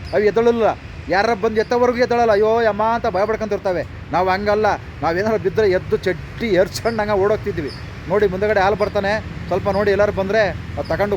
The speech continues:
ಕುಡ್ಕೊಳ್ಳಿ, ಆ, ಮಕ್ಕಳಿಗೆ ಕುಡಿಸಿ, ಒಳ್ಳೇದಾಗ್ಬೋದೇನೋ ಗೊತ್ತಿಲ್ಲ ನಮಗಂತೂ. ಯಾಕಂದ್ರೆ ಈ ಹಾಲು ಕುಡ್ದಿಲ್ಲ, ಏನೋ ಒಳ್ಳೇದಾಗತ್ತೆ ಅಂತ ಹೇಳ್ತಾರೆ, ನಮಗೆ ಪೂರ್ತಿ ಮಾಹಿತಿ ಗೊತ್ತಿಲ್ಲ.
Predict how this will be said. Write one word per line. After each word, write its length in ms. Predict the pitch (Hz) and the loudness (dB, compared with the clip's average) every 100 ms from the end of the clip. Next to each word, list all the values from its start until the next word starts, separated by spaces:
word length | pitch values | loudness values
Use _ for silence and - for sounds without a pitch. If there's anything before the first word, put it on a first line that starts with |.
| 175 | -2
ಕುಡ್ಕೊಳ್ಳಿ, 320 | 175 208 185 - - - 147 | 0 0 0 -4 -10 -8 -4
ಆ, 40 | 156 143 135 | -2 0 -2
ಮಕ್ಕಳಿಗೆ 320 | 147 202 202 156 | -2 0 0 0
ಕುಡಿಸಿ, 280 | 196 - 190 226 - - - | -2 0 -2 -2 -6 -12 -2
ಒಳ್ಳೇದಾಗ್ಬೋದೇನೋ 600 | 170 202 190 196 190 180 156 | 2 2 2 2 0 0 -2
ಗೊತ್ತಿಲ್ಲ 260 | 160 208 185 | 0 0 0
ನಮಗಂತೂ. 340 | 185 190 175 160 | 0 -2 0 0
ಯಾಕಂದ್ರೆ 280 | 156 185 180 | 0 0 0
ಈ 20 | |
ಹಾಲು 140 | 175 190 | 2 0
ಕುಡ್ದಿಲ್ಲ, 320 | 170 190 208 175 214 - - - - | -2 -2 2 2 2 -4 -12 -12 -4
ಏನೋ 100 | 170 214 | 0 2
ಒಳ್ಳೇದಾಗತ್ತೆ 520 | 180 208 202 202 - 202 | 4 2 2 -2 0 0
ಅಂತ 120 | 208 196 | 2 2
ಹೇಳ್ತಾರೆ, 360 | 170 202 202 180 190 - - - | 2 2 0 0 -2 -6 -10 -6
ನಮಗೆ 240 | 160 196 208 | -4 -2 -2
ಪೂರ್ತಿ 320 | 175 220 - 233 214 139 | -2 -4 0 0 0 -2
ಮಾಹಿತಿ 260 | 170 175 180 | -2 -2 -2
ಗೊತ್ತಿಲ್ಲ. 340 | 165 - 220 | -2 -2 0